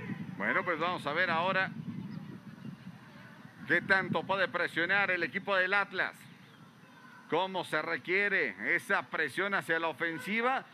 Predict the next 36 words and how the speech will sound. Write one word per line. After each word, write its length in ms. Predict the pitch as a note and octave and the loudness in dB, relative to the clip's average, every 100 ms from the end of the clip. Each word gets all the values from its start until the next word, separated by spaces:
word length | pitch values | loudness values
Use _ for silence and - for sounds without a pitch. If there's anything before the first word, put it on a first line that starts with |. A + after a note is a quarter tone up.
| - - | -8 -2
ha 160 | D#3 | -2
sido 360 | - G#3 G3+ F#3 | 0 0 0 0
bastante 640 | D#3+ - - A3 G#3 F#3 | -2 -2 2 2 2 -2
claro. 440 | C#3 F#3+ G#3+ E3 E3+ - - - - - | 2 4 6 4 -2 -12 -20 -20 -14 0
Y 160 | B2+ | 0
seguramente 680 | B2+ G3 C4 A#3 A#3+ A#3 G3 | 2 0 0 0 0 0 2
con 140 | F3 G3+ | 2 0
estos 240 | G3 F#3+ | -2 -2
minutos 460 | D#3+ F#3 G3+ F#3+ - | -2 -2 -2 -4 -2
que 140 | D#3 | 0
irá 180 | E3 G3 | 2 2
dando, 340 | F#3+ G3+ E3+ C3+ | 0 -2 -2 -2
con 140 | E3+ | -2
estos 260 | F3+ F#3 B2+ | -2 -4 -2
cambios 460 | F#3+ F#3+ F#3+ D#3+ - | 2 2 2 -2 0
que 240 | D#3+ D#3+ | 2 4
ha 80 | F#3 | 2
buscado 640 | F3 C3+ F3+ F#3 F#3 D#3 - - - - | 0 -4 -2 0 0 -2 -4 -14 -6 0
Samayoa, 420 | D#3 E3 E3+ F#3+ | 2 2 2 2
le 140 | E3+ | 2
dará 340 | D#3+ F3 F#3+ B2+ | 2 2 2 0
mayor 500 | G#2+ D3 E3+ G3 G3 | 0 0 2 0 0
oportunidad. 800 | G3 F#3+ F3 D#3 F3+ E3 D#3 C3+ | -2 0 -2 -2 -2 0 0 0
El 140 | D3 D#3 | -2 -2
disparo 440 | D3 D4 D4+ G3+ | -2 0 0 0
directo 360 | G#3 C#4+ G#3 G#3 | 2 2 2 0
a 40 | |
las 180 | F#3 D#3+ | -2 -2
manos 320 | C4+ C4 G3+ | -2 -2 0
de 100 | G3 | 0
la 80 | F#3+ | 0
arquera 360 | F3 C#4 C#4 G3 | 2 2 2 0
sin 200 | B3+ B3 | -4 -6
ningún 280 | G#3+ A#3+ | -4 -4
problema 420 | G3 G3+ C4 A#3+ G3 | -2 2 2 2 0
para 420 | F#3+ F#3 F3+ | 2 4 4